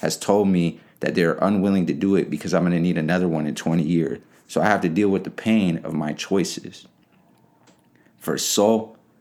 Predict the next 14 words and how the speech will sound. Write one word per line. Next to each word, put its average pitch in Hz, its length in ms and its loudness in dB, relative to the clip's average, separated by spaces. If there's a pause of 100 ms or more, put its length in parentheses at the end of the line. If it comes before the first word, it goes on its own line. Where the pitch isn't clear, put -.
(240)
that's - 220 -6
my 87 120 0
mission 92 360 0
statement, - 560 -6 (200)
the 64 100 -8
values 92 520 0
that 85 120 0
I 76 60 0
get 73 160 -4
to 82 80 -2
show 85 340 -4
up - 180 -6
with. - 160 -10 (500)
I 92 360 0